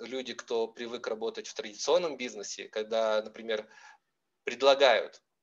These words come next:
не предлагают, а, наверное, больше спрашивают с меня, что я ему могу дать, если он придет ко мне, потому что он такой классный. И я им отвечаю то, что со всеми мы работаем одинаково, неважно, как бы, да,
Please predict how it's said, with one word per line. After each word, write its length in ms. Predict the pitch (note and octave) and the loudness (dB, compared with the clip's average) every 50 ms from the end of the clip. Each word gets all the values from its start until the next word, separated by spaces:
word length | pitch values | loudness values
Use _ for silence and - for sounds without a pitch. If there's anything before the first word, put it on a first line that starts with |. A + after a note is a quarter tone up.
| _ _ | _ _
не 100 | A2+ A2 | -18 -18
предлагают, 680 | - - A#2+ A2+ A#2+ A#2+ A#2+ D3 E3+ F#3 D3+ A#2 - | -16 -16 -6 -2 -2 0 2 4 4 6 4 2 0
а, 140 | A2 A2 G2+ - | -6 -8 -8 -8
наверное, 340 | A#2 A2+ A#2 A#2+ A#2 A#2+ A2+ | -8 -4 -4 -2 -2 -4 -8
больше 280 | A2 A#2+ A#2+ - - | -8 -8 -8 -6 -8
спрашивают 540 | - - - C3 C3 B2+ - - A2 G#2+ G#2+ | -10 -2 2 4 4 4 2 -2 -8 -12 -12
с 80 | G#2+ - | -12 -14
меня, 280 | A#2 A#2 C3 D3 D#3+ | -10 -4 -2 0 0
что 240 | D#3 - - D3 C#3 | -2 -2 0 0 2
я 160 | C3+ B2+ A#2+ | 2 2 0
ему 180 | A#2 A#2 A#2 A#2+ | 0 -2 -6 -8
могу 260 | A#2 A2+ A2 A2 A2+ G#2+ | -8 -8 -8 -10 -8 0
дать, 280 | G#2+ C3+ F3 F3+ - | 2 2 2 2 -2
если 220 | C3 A#2 - - A#2 | -8 -10 -10 -8 -8
он 160 | A2+ A2 A2 | -10 -10 -10
придет 400 | - - A2 G#2 A2+ A#2+ A#2 - | -12 -14 -12 -6 -4 -6 -4 -4
ко 100 | - G#2+ | -6 -8
мне, 280 | G#2+ G#2 F#2 - - - _ _ _ _ _ _ | -6 -6 -8 -10 -10 -12 _ _ _ _ _ _
потому 260 | - - - A2 - | -14 -12 -10 -8 -8
что 160 | - - - A2 | -10 -8 -8 -10
он 100 | A2 - | -8 -8
такой 240 | - - - G#2+ | -10 -10 -10 -10
классный. 520 | - - G2+ F#2 F2+ - - - - - _ _ - - - - _ _ _ _ | -6 -4 -2 -2 -2 -4 -8 -12 -18 -20 _ _ -20 -20 -20 -20 _ _ _ _
И 80 | A#2 | -4
я 520 | A#2 A#2 A#2+ A#2+ A#2+ A#2 A2+ A2+ C3 D#3 F#3 | -4 -2 -2 -2 -2 -4 0 4 6 8 8
им 120 | F#3+ F3 | 10 8
отвечаю 500 | E3 - C#3+ C3 B2+ - D3+ D#3 D3+ D3 | 8 6 6 2 6 8 10 10 10 10
то, 100 | - C3 | 6 2
что 180 | B2+ - - B2 | 2 2 0 2
со 140 | - C3 | 4 4
всеми 320 | A#2 - - E3 F3 E3+ D3+ | 4 4 6 6 6 6 6
мы 140 | C3 B2 A#2+ | 6 6 6
работаем 460 | A#2+ A2+ A#2+ B2 B2 - B2 A2+ A2+ | 6 6 6 2 2 2 0 0 0
одинаково, 560 | A2 A2 A#2 A#2+ B2 A#2 A2 - - - - | 0 -2 2 4 6 6 6 4 0 -4 -4
неважно, 600 | G#2 G#2+ A2 A2+ B2 A#2+ A2+ G2+ - F2+ F#2+ F2+ - - - _ _ _ | -4 -2 6 10 10 10 10 8 6 -2 -6 -8 -8 -14 -18 _ _ _
как 180 | _ - F#2 G2 | _ -10 -10 -8
бы, 80 | G2+ F#2+ | -4 4
да, 320 | G2 A#2 C3+ C3+ - - | 8 8 8 8 4 -4